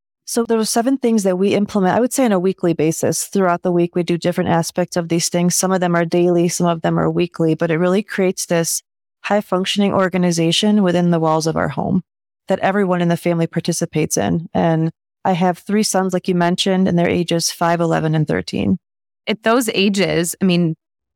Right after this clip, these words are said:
Speaker 2: you hit that point in a family where they have more roles than just being a kid. <laughs> They can be
Speaker 1: <laughs>
Speaker 2: serving and they can be involved and they can be doing chores. And I think with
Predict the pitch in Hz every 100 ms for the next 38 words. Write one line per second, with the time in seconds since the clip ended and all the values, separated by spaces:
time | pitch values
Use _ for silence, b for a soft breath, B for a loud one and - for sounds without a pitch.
0 | _ _ 208 208 208 214 285 294 285 226
1 | - - 214 220 226 - 190 196 185 180
2 | 185 180 202 214 190 175 170 165 - _
3 | _ _ 180 190 208 180 180 180 180 175
4 | 175 208 247 - 190 226 233 247 - 311
5 | 330 330 403 320 165 175 - 269 - 254
6 | - 220 208 240 254 262 330 349 247 196
7 | 180 185 190 233 220 226 220 311 247 190
8 | 185 180 175 202 190 196 202 196 202 214
9 | 233 - 330 254 202 180 190 185 - _
10 | _ _ _ _ - - 349 - _ _
11 | _ - 214 214